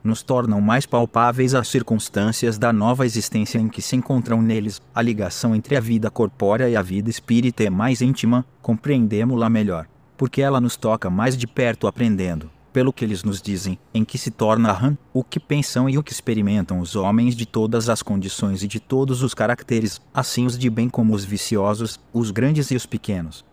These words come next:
os ditosos e os desgraçados do século, numa palavra, os que viveram entre nós, os que vimos e conhecemos, os de quem sabemos a vida real, as virtudes e os erros, bem lhes compreendemos as alegrias e os sofrimentos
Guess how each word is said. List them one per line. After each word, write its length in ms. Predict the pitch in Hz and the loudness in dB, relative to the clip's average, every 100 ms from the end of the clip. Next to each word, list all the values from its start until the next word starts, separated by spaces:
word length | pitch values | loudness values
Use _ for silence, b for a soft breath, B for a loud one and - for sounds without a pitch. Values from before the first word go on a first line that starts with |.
| _ _ | _ _
os 160 | 127 135 | -2 0
ditosos 580 | 139 - 101 104 110 | -2 0 0 -2 -4
e 60 | 113 | -2
os 140 | 98 | -4
desgraçados 760 | - 101 127 117 - 104 101 101 | -6 -4 -2 -2 -2 -2 -2 -2
do 120 | 110 | -6
século, 440 | - 98 - 92 87 - - | -4 -4 -4 -8 -10 -16 -2
numa 220 | 117 127 | 2 2
palavra, 600 | 123 135 107 95 104 101 - - | 2 2 2 0 -2 -6 -8 -10
os 160 | 107 - | -10 -6
que 140 | 113 | -4
viveram 460 | 120 117 117 110 92 | -2 0 2 2 0
entre 260 | 95 101 | -2 0
nós, 340 | 101 107 107 - - | 0 2 0 -4 -10
os 160 | 107 - | -10 -6
que 140 | - | -4
vimos 320 | 123 110 117 | 2 2 2
e 40 | 120 | 0
conhecemos, 680 | - 120 120 - 107 104 - _ | 2 2 2 0 0 -2 -6 _
os 160 | 127 139 | -2 -2
de 100 | 127 | -2
quem 180 | - 113 | -2 -2
sabemos 560 | 151 113 107 107 98 | 0 0 0 0 0
a 60 | 98 | -4
vida 280 | 90 104 107 | -4 -4 -2
real, 340 | 117 104 113 - - | -2 -2 -4 -6 0
as 200 | 110 107 | 0 0
virtudes 640 | 113 - 120 120 131 113 | -4 -2 0 0 0 0
e 80 | 123 | -2
os 120 | 113 | 0
erros, 360 | 117 110 - - | -2 -4 -10 -14
bem 220 | - 110 160 | -4 0 2
lhes 220 | 147 - | 0 -2
compreendemos 800 | 123 117 143 117 104 110 120 107 | -4 -2 2 2 2 0 0 0
as 140 | 101 | 0
alegrias 600 | 110 107 98 101 117 110 | 2 0 0 0 0 0
e 60 | 127 | -2
os 80 | - | -2
sofrimentos 760 | 123 - 131 113 95 85 - | -6 -2 -2 -2 -6 -10 -18